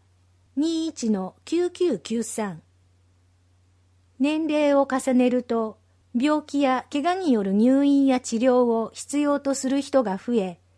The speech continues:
特に八十五歳以上では、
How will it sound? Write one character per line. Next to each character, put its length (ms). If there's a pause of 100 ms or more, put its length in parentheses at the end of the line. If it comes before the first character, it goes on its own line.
(360)
特 260
に 360
八 300
十 220
五 140
歳 320
以 160
上 220
で 120
は、 300